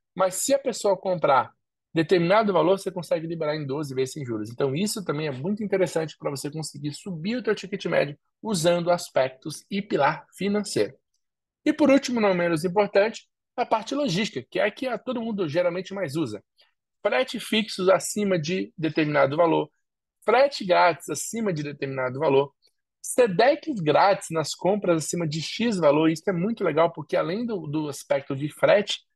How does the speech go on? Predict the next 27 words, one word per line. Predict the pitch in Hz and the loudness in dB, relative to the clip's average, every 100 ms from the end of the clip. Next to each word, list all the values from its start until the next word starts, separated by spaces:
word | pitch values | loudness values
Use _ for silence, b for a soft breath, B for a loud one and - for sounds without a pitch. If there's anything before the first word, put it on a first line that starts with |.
| _ | _
você | - 160 | -8 -2
tá | 160 | 2
agregando | 170 165 143 160 170 | 4 4 2 0 0
o | |
aspecto | 165 - - - | 0 0 -4 -4
de | 160 202 - | -10 -10 -2
prazo. | 170 175 147 110 98 _ _ | 0 2 -2 -8 -16 _ _
Então, | 127 151 | -4 -4
isso | 160 - | -4 -8
funciona | 160 156 165 180 | -8 -6 -2 2
muito. | 185 147 - _ _ _ - | 2 0 -4 _ _ _ 0
Ou | 220 262 | 4 4
Sedex | 254 226 185 196 - | 4 4 4 2 -4
com | - 208 | -6 -6
cinquenta | - 226 - 220 226 | -6 -2 0 0 0
por | 202 196 | -2 0
cento | 185 175 | 0 0
de | 165 | -2
desconto | 180 - 175 180 180 | -2 -2 0 0 0
nas | 202 196 | -2 -2
compras | - 156 160 165 | -4 -2 -2 -2
acima | 160 156 147 | -4 -4 -4
de | 143 | -2
determinado | 156 165 160 143 175 139 | -2 -2 0 0 0 2
valor. | 110 104 - _ _ _ | 0 -2 -6 _ _ _
Ou | - | 0
seja, | 214 220 185 214 | 4 4 4 2